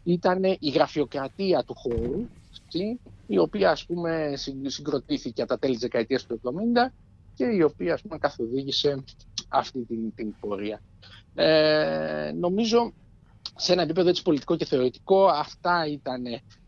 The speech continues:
ε, τα θέματα. Το ζήτημα της ρήξης, ε, με τους, έτσι, περιφερει-, με τους υπεριαλιστικούς μηχανισμούς που έλεγε το πασόκ, τις περιφερειακές ολοκληρώσεις, δηλαδή το νατο, την εοκ,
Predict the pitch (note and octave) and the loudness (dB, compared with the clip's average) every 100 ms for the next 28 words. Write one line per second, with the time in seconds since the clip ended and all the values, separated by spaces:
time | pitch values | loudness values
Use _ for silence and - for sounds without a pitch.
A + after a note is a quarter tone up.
0 | - - C#3+ C3+ D#3 D3 F3 E3+ C#3+ C#3 | -10 -2 0 0 0 0 2 2 2 2
1 | G3+ G#3+ G3+ F3 D3 C#3+ E3 G3+ - - | 0 2 0 0 -2 2 2 2 0 -2
2 | B2 B2+ - C3+ C3 C3 C3+ C3+ B2+ - | -2 -2 0 0 0 -2 -4 -4 -4 0
3 | C3 C3 - A#2+ - C#3 C3 C#3+ B2+ B2 | 2 2 0 -2 0 2 2 0 0 0
4 | B2 A2+ C3+ C3 A#2+ B2+ B2 C3 C#3+ C#3 | -2 -4 -2 0 4 4 2 -2 -10 -10
5 | D3 F3 F#3 E3 B2+ C3+ - C#3 C3 D#3 | -4 -2 -2 -4 -4 -8 -4 -4 -2 2
6 | D#3 C3 - D#3+ C#3+ B2+ C#3 E3 D#3 E3+ | 2 2 -6 -6 -4 -4 -4 -2 -2 0
7 | E3 B2+ C3 - A#2+ C3 D#3 C3 B2 C#3 | 2 4 2 0 -6 0 0 2 0 -2
8 | C#3 D3+ C#3+ C3 - | -4 -4 2 4 4